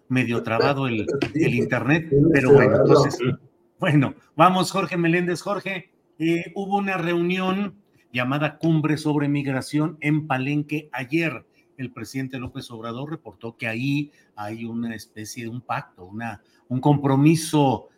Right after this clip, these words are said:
Speaker 1: de gobiernos distintos para tratar de darle un enfoque distinto a la cuestión migratoria, combatirla desde sus orígenes y evitar las posturas represivas y restrictivas que se dan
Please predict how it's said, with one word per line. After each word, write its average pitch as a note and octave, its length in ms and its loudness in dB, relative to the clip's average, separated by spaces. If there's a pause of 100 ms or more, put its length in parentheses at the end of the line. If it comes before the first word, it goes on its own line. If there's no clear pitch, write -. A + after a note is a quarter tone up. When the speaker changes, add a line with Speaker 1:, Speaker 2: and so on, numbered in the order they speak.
(140)
Speaker 1:
de A#2+ 160 -2
gobiernos D3 800 2
distintos E3 800 -4
para D#3 680 0 (260)
tratar B2+ 440 -6
de E3+ 120 -6
darle C#3 220 -8
un D3 120 -4
enfoque C3+ 560 -8
distinto D#3 840 -4 (260)
a A#2 100 -12
la A2 140 -10
cuestión B2+ 420 -6
migratoria, D3 800 0
combatirla A#2 640 -10
desde A#2 340 -12
sus - 280 -18
orígenes D#3+ 800 -6 (320)
y B2+ 360 -2
evitar B2+ 600 2 (240)
las A#2 240 -4
posturas C3+ 800 -6
represivas A#2+ 840 -6
y A#2 60 -14
restrictivas C3+ 600 -10
que A2+ 100 -20
se A#2 140 -16
dan C3+ 260 -8